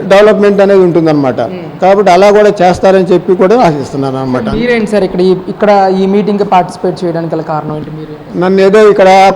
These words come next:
Speaker 1: ప్రత్యేక అతిథిగా అని చెప్పి పిలిచారండి. ఈ కాలేజీ ఏమైందంటే మొదట్లో పంతొమ్మిది ఇరవై, ఇరవై పద్నాలుగులో ఈ కాలేజీ స్థాపించడం జరిగింది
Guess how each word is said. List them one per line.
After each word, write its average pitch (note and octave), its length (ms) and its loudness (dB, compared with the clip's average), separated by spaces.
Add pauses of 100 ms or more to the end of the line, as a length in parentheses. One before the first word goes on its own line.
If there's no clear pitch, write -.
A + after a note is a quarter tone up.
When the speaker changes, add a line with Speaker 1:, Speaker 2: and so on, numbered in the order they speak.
(160)
Speaker 1:
ప్రత్యేక F#3 340 0
అతిథిగా F#3 360 4
అని F3+ 200 2
చెప్పి F3 220 -2
పిలిచారండి. D3 760 2 (260)
ఈ E3 40 0
కాలేజీ F#3 420 2
ఏమైందంటే F3+ 580 0
మొదట్లో F3+ 720 2 (440)
పంతొమ్మిది G3+ 640 2
ఇరవై, D#3+ 260 0 (360)
ఇరవై G#3 400 4
పద్నాలుగులో F3+ 800 2 (640)
ఈ F#3+ 120 0
కాలేజీ G3 360 4
స్థాపించడం F3+ 600 0
జరిగింది D3 460 0